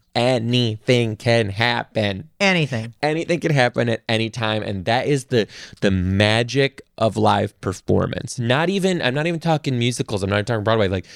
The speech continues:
Speaker 1: the, that is the beauty of live performance. That's why I love doing stand-up comedy, 'cause it's like anything can happen, right?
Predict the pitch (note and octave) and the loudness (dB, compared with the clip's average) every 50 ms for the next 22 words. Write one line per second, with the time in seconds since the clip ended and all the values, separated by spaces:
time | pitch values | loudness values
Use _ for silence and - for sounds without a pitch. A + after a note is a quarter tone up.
0 | - - - _ - A#2 G#2+ A2+ G2 - - A2+ A2+ A2+ A#2 A#2+ B2 A#2 B2 B2+ | -20 -20 -20 _ -2 2 2 2 2 0 2 4 6 6 6 4 2 0 -4 -6
1 | A#2 - _ _ _ _ - B2+ B2 A#2+ A#2 A2+ G#2 G#2 G#2 G2 G2+ - A2+ - | -8 -8 _ _ _ _ 2 4 4 4 4 2 2 2 2 2 0 -2 -4 -4
2 | D3 E3+ C#3+ G2 A2 G#2 A#2+ B2 A#2 - - B2 B2 C#3 C3 A#2 A#2 A#2 A#2 G#2+ | -2 -2 0 0 0 0 0 0 0 2 2 2 4 4 4 4 4 4 4 4
3 | G#2 G#2+ G#2+ G#2+ G2+ - - A#2 G#2 G#2 A#2 - B2 C3+ D3 D#3 B2 A#2 A#2 A2 | 2 2 2 2 0 0 -2 0 0 -2 -2 -2 -2 0 0 0 0 0 0 -2
4 | G2 A2+ A2 - _ - B2 B2+ C3 A#2 - A#2 G2+ A2 G#2+ A2+ G#2 F#2+ - G2 | 0 -2 -2 -2 _ 2 4 4 2 2 0 -2 -2 0 0 0 0 0 -2 -4
5 | F#2 F#2+ G2+ A#2 - | -4 0 0 0 -2